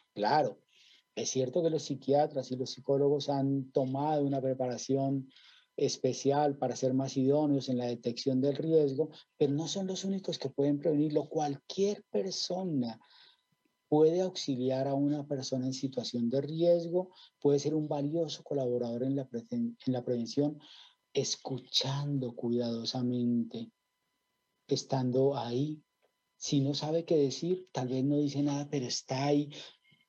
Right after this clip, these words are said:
A veces, eh, uno tiene que recordarle a la gente que usualmente es muy difícil que alguien se suicide en compañía. Entonces, si estás con alguien que está sufriendo,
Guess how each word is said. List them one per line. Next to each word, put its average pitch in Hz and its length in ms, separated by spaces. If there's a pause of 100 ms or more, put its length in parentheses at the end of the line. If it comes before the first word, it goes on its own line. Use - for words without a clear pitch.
A 135 160
veces, 143 560
eh, 131 240 (480)
uno 147 760
tiene 139 320
que 127 460
recordarle 127 560
a - 20
la 117 60
gente 131 240
que 143 80
usualmente 135 840 (960)
es 117 80
muy 143 240
difícil 165 520
que 147 120
alguien 123 300
se 139 140
suicide 117 480
en 127 100
compañía. 101 580 (1080)
Entonces, 131 540
si 143 120
estás 156 500
con 160 220
alguien 151 360
que 139 100
está 120 240
sufriendo, 147 640